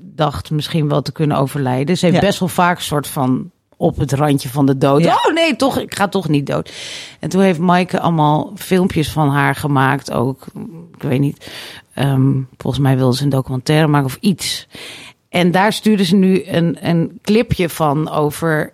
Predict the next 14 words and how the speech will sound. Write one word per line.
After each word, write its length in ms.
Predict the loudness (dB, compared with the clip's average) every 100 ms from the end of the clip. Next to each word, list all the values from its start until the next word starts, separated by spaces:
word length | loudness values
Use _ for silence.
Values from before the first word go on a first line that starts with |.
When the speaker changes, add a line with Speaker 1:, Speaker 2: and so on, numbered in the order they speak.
| _
Speaker 1:
hoe 380 | -4 0 2 2
Els 360 | 2 2 0
in 240 | 0 0 2
rusten 440 | 2 2 0 -2
was 280 | 0 0 0
met 460 | 0 0 -2 -10 -18 _ _ _
overlijden, 840 | -2 0 0 2 2 4 2 2
zeg 280 | 2 -2 0
maar. 280 | 0 2 2
En 240 | 0 2 2
met 160 | 0
het 120 | -2 0
boek 240 | 2 0
wat, 380 | -2 0 -2 -4